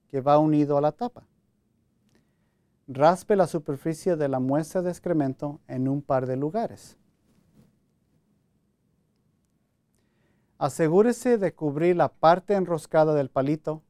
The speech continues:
que está en la punta, pero no lo toque. Introduzca suavemente el palito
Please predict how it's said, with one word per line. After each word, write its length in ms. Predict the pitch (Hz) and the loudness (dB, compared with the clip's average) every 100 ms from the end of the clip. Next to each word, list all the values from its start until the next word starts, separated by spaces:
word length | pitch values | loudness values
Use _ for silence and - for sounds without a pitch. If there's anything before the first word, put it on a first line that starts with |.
| _ | _
que 80 | - | -12
está 180 | 113 151 | -8 -6
en 80 | 143 | -4
la 100 | 131 | -6
punta, 460 | - 123 - - _ _ _ | -6 -8 -8 -20 _ _ _
pero 220 | - 139 135 | -2 0 2
no 200 | 139 143 | 2 2
lo 140 | 147 | 0
toque. 340 | - 120 - - _ _ _ _ _ _ _ _ _ _ - | -4 -10 -10 -20 _ _ _ _ _ _ _ _ _ _ -4
Introduzca 880 | 147 135 151 143 190 214 - 208 202 _ | -2 0 0 2 2 0 -2 -2 -4 _
suavemente 760 | - - 156 185 196 190 190 202 | -8 2 4 6 4 2 0 -2
el 80 | |
palito 580 | - 208 175 160 - 175 | 2 2 2 -2 -4 -6